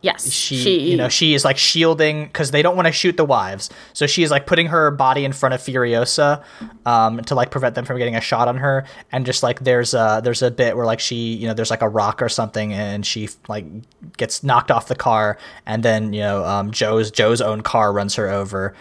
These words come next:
Speaker 2: Um, and, you know, he, he, there's a bit where he's, like, trying to save the, the child, and the doctor's just like, "Aw, man, sucks, dude. This would have been a completely healthy baby boy,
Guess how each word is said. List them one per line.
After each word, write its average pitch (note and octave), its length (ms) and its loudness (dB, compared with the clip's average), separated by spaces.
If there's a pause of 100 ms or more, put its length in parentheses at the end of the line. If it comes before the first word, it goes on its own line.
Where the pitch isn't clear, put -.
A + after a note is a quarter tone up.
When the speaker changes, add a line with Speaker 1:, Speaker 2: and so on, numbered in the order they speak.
(360)
Speaker 2:
Um, G2+ 460 0
and, G#2 300 -6
you G#2+ 60 -6
know, G#2+ 120 0
he, A2 380 -8
he, C3+ 260 0
there's D3+ 160 2
a C#3 40 2
bit C#3 280 0
where C3+ 140 -8
he's, B2+ 160 -6
like, G#2+ 160 -6
trying A2+ 320 0
to - 100 -8
save A2 460 -2
the, G2+ 320 -4
the - 80 -6
child, G2+ 580 0 (300)
and A2+ 120 0
the A2+ 60 4
doctor's A2+ 400 0
just - 160 0
like, - 160 -4
"Aw, C3 220 2
man, C#3+ 340 -2 (240)
sucks, - 400 -2
dude. C#3+ 380 -2
This C3+ 180 -2
would D3 80 0
have C#3+ 80 0
been C3+ 140 0
a C3+ 80 0
completely C#3 400 0
healthy C#3 320 0
baby C#3 260 -2
boy, D3+ 400 2